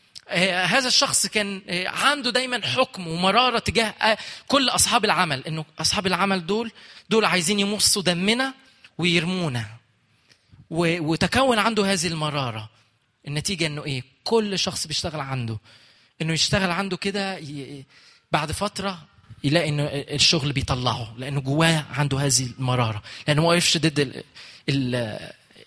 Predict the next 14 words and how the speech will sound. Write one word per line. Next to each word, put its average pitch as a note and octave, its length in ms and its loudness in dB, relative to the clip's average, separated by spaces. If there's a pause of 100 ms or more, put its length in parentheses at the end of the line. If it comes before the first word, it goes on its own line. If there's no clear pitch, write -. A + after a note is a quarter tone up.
المرارة C3+ 400 2
اللي A#2+ 160 -2
جواه. G#2+ 340 -2 (420)
لدرجة F#3+ 460 2
إنه F3 220 -4
في G3+ 140 -4
يوم A3+ 120 0
من G#3+ 80 -2
الأيام G#3 300 0
سام A3+ 220 0
ده G3+ 100 2
عرف G3 580 0
إنه، D#3 240 -6 (560)
إنه F3 420 -4